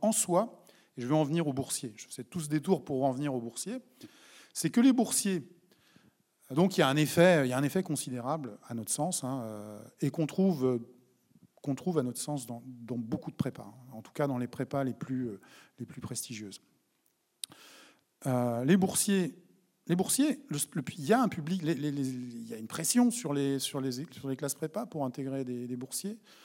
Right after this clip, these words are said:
Donc il y a des boursiers, il y a une, une petite proportion, donc ils trichent un peu les classes prépa. Il y a une espèce, une catégorie de boursiers qui ne sont pas vraiment des boursiers, pas vraiment aidés, les boursiers taux zéro, tout ça, mais il y a quand même des, il y a une petite représentation de, de, de boursiers, euh, en prépa.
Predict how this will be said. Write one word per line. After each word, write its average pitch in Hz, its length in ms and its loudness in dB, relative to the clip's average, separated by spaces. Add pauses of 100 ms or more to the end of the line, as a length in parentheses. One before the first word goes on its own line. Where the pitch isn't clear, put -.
(220)
Donc - 160 -12
il - 20 -12
y 165 40 4
a 175 40 4
des 180 100 4
boursiers, 165 380 -2
il 254 100 0
y 139 40 0
a - 20 -2
une, 117 520 -6 (100)
une 113 120 -14
petite - 240 -16
proportion, 196 520 -6
donc 131 200 -4
ils - 60 -20
trichent 170 280 -4
un 143 60 0
peu 196 140 -2
les 170 140 -2
classes 131 180 -6
prépa. 165 340 -6
Il 151 40 -6
y 131 40 -2
a - 20 -4
une 120 60 -6
espèce, 117 280 -10
une 123 100 -8
catégorie 131 380 -2
de 120 40 -8
boursiers 131 360 -2
qui 139 80 -4
ne - 60 -8
sont 110 60 -14
pas 123 140 -8
vraiment 120 220 -6
des 117 100 -8
boursiers, 143 480 -10 (300)
pas 123 100 -8
vraiment 123 260 -2
aidés, 139 220 0
les 135 80 -2
boursiers 113 320 -8
taux 135 140 -6
zéro, 139 240 -6
tout - 80 -14
ça, 160 80 0
mais 135 160 -2 (320)
il - 20 -2
y 147 40 6
a - 20 8
quand 170 120 2
même 202 140 2
des, 127 460 -4 (420)
il 127 80 -8
y - 20 -2
a 151 40 4
une 170 80 6
petite 185 280 -4
représentation 143 800 -4
de, 117 220 -6 (520)
de, 117 540 -2
de 123 120 -6
boursiers, 127 560 -2
euh, 107 220 -8
en 113 120 -10
prépa. 165 420 -4